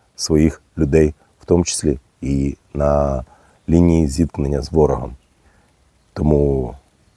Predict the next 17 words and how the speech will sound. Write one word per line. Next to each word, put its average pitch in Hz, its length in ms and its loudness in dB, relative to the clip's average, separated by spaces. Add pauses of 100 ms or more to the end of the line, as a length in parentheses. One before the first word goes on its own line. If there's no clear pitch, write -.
(840)
чекаю 80 440 4 (100)
від 78 180 0
вашої, 76 420 0 (300)
від 82 200 0
вас 85 260 2 (360)
реакції 101 460 2
на 90 120 0
це - 160 0
відео, 85 420 0 (560)
чекаю - 340 -2
коментарі, 82 640 2 (200)
підписку. 85 640 0 (420)
Ну 90 240 4
і, 80 100 2
звісно, 87 360 2
нагадую, 80 460 2
що 69 480 -8